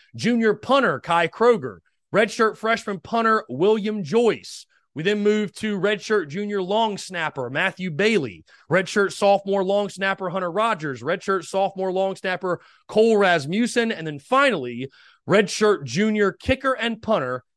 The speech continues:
Alex Herrera. So again, those are your specialists coming into this season. Let's move into most to prove,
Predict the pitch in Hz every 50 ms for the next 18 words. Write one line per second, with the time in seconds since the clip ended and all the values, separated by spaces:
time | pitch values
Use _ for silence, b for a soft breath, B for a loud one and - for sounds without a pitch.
0 | _ _ _ - 156 170 175 185 190 190 180 170 - - - - _ _ _ _
1 | - 175 156 143 135 180 202 202 175 131 110 90 82 - - 135 139 143 170 156
2 | 139 127 139 160 190 208 165 185 165 175 165 165 165 156 - - - - 185 185
3 | - - 185 180 185 180 - - - 180 170 165 156 - - 156 175 175 - -
4 | 180 170 151 151 143 - - 175 190 190 156 151 151 220 240 - 277 294 285 254
5 | 285 262 254 220 240 262 277 - - 247 214 - - 262 262 262 262 254 233